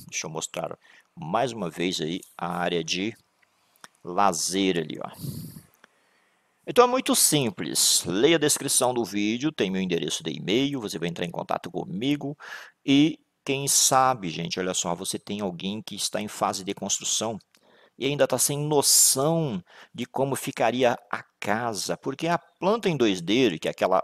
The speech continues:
primeira planta que eu te mostrei lá, aquela planta ali é muito sem graça. O legal mesmo é você ver ela em três D, que aí você tem uma ideia, assim, uma noção,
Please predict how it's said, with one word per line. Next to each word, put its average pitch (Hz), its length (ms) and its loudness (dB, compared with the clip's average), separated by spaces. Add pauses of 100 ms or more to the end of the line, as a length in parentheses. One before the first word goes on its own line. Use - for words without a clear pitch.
(220)
primeira 95 320 0
planta 95 240 -6
que 92 60 -12
eu - 40 -6
te 98 80 -4
mostrei 95 280 -4
lá, - 240 0
aquela - 380 -4
planta 160 300 -6
ali 147 140 -4
é 165 40 0
muito 135 480 -4
sem 139 240 -4
graça. 90 420 0
O 101 80 -4
legal 120 260 2
mesmo 117 280 -4
é 113 40 -6
você 117 140 -4
ver 107 120 -2
ela 107 180 4
em 107 100 -6
três 104 320 -2
D, 92 240 0 (520)
que 143 100 2
aí 160 40 4
você 170 260 2
tem 156 220 0
uma 151 160 0
ideia, 120 520 6 (280)
assim, 113 340 -4 (380)
uma 123 140 0
noção, 120 500 2